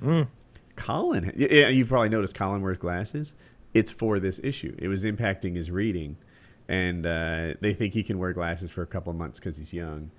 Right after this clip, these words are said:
Speaker 2: Correct this and then not need them anymore.
Speaker 1: If I were you, I would totally get those glasses. Like, you're, if Colin's already got 'em, you already know the optometrist that'll make it happen.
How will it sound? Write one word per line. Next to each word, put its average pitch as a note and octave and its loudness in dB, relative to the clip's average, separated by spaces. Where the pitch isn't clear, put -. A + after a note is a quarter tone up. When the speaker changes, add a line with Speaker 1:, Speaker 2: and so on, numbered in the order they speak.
Speaker 2:
Correct G2 -2
this D2+ -8
and E2 -6
then D#2+ -4
not D#2 -6
need D#2 -6
them D2 -10
anymore. - -12
Speaker 1:
If C#3 6
I C#3 12
were C3+ 12
you, B2 8
I A#2 8
would A2 4
totally A2+ 2
get G#2+ 0
those G2 2
glasses. G2 2
Like, B2 6
you're, C#3 10
if D3+ 4
Colin's D#3+ 12
already D3+ 12
got C#3 12
'em, D#3 8
you C3 10
already C#3+ 12
know C#3 10
the C#3 8
optometrist C3 8
that'll B2 8
make C3 8
it A#2 4
happen. A#2+ 8